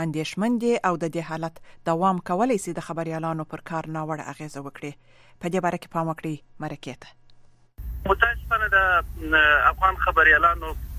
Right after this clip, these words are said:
Speaker 2: په وړاندې، ا، ګواښونه خورا زیات شوي دي. د، د تیرو اوو میاشتو راهیسې یا په ټوله کې وایي چې تیر یو کال راهیسې افغان خبریالان، ا، نه یوازې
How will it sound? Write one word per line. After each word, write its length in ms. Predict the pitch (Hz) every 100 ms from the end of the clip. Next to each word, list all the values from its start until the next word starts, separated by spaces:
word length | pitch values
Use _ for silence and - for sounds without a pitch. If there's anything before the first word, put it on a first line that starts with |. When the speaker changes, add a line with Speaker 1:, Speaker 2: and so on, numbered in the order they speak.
| -
Speaker 2:
په 60 | 147 139
وړاندې، 520 | 151 160 156 147 147 143 131 - -
ا، 280 | 123 120 120 143 139 -
ګواښونه 480 | 139 135 - 127 143 123 -
خورا 180 | 139 139 127
زیات 180 | 123 -
شوي 260 | - 120 -
دي. 100 | 147 147
د، 220 | 131 123 - -
د 100 | - 143
تیرو 320 | 139 131 127 123 127
اوو 240 | 139 160 156
میاشتو 400 | 143 143 - -
راهیسې 240 | 123 117 -
یا 40 | 131
په 60 | - -
ټوله 160 | 160 156
کې 180 | -
وایي 180 | 147 143
چې 120 | 131 135 - - -
تیر 140 | 156 147
یو 140 | 165 156 160
کال 100 | 147
راهیسې 600 | 147 147 151 147 - - 123
افغان 280 | - 156 -
خبریالان، 560 | 139 123 123 139 139 - - - - -
ا، 300 | 127 123 123 117 - - -
نه 600 | 123 123 107 - - 180
یوازې 380 | 180 170 165 156